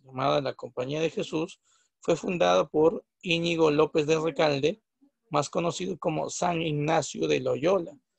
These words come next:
a quien lo vemos aquí con su atuendo de soldado. Recuerden que fue militar y también fue religioso. Ujú. Y al mismo estilo de formación militar,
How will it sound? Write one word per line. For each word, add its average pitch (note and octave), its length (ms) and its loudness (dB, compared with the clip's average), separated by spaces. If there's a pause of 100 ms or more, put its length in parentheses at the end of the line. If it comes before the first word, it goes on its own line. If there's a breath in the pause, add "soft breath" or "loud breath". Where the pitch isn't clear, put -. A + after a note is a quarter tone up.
(280 soft breath)
a C#3+ 80 -10
quien C3+ 180 -4
lo C3 60 4
vemos D#3 280 0
aquí E3+ 300 -4
con D#3 180 -2
su C3 140 -4
atuendo D3 460 0
de C#3+ 100 2
soldado. D3+ 640 2
Recuerden D3+ 320 -4
que D3+ 140 -20
fue C#3 140 -8
militar D#3 680 0 (540)
y C#3 100 -12
también C3 340 -2
fue C#3+ 240 4
religioso. C3+ 720 0 (440)
Ujú. E3+ 160 -8 (460 loud breath)
Y D3+ 180 0
al D3 100 4
mismo G3 260 2
estilo F3+ 420 2
de F#3 420 2
formación D#3 760 -4 (340)
militar, F#3 580 0